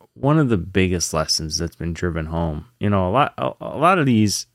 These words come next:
have been kind of themed throughout very long periods of time, if not my whole life. But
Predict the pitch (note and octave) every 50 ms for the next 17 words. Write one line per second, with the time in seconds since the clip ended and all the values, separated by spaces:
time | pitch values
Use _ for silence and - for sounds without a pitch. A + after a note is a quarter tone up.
0 | _ _ - - - A2+ G2+ G#2+ G#2+ A2 G#2+ G#2 G2 - - A#2 G#2+ G2+ F#2 -
1 | - - A2 G#2+ G#2+ G#2 G2 - - - F#2+ G2+ G2 F#2+ F#2+ F#2+ F2+ - _ _
2 | _ _ _ _ _ _ _ _ _ _ _ _ - B2+ C3+ D3 C3 A#2+ A#2 A#2
3 | A2+ G#2+ F#2 - G2+ F#2+ F#2 F2 E2 - D#2+ - - D#2+ D#2 D2 D2 - - -
4 | - A2+ A2+ - B2+ A#2+ A2+ F#2 - - F#2 F#2+ F#2 E2+ G2 G2 F#2 E2+ E2 D#2+
5 | D#2 D2 D2 - - _ - F#2 F2 E2 -